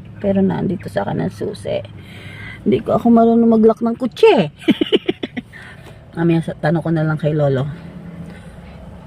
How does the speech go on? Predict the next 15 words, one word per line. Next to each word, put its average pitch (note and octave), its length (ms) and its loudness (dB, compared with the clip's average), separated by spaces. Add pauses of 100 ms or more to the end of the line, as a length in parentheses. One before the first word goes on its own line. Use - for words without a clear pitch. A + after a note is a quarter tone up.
(180)
Makaihi F#3+ 560 8
na F#3 80 6
sana F#3 240 4
ako F3+ 80 4
sa F3+ 160 4
McDo. F3+ 240 2
Tatawagan E3+ 480 0
ko F3 80 0
muna D#3+ 160 4
si D#3+ 160 0
Lolo D3+ 240 2
kung D3 80 2
pwede C#3+ 240 0
akong C#3+ 160 -4
umihi. D3 400 0